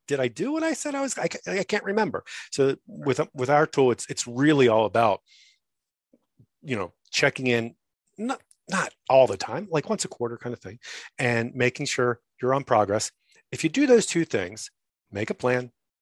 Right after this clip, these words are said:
track your progress, I honestly believe that you will reach a kind of peace of mind financially so that you can stop saying,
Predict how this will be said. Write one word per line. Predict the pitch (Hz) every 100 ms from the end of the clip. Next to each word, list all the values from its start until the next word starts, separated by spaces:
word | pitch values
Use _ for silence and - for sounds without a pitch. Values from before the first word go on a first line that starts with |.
| _ _
track | - 110 -
your | -
progress, | 180 160 104 101 - - _ -
I | - -
honestly | 139 143 165 - 175
believe | 151 139 117 107 95 - - _ 107
that | 110 107 -
you | 120 123
will | 135
reach | 120 117 117
a |
kind | 110 - 120 107
of | - _ -
peace | - 131
of | 147 120
mind | 123 117 101
financially | - 98 95 104 160 190 202 - -
so | - 123
that | 123 -
you |
can | - 113
stop | - 139 131 -
saying, | 120 104 101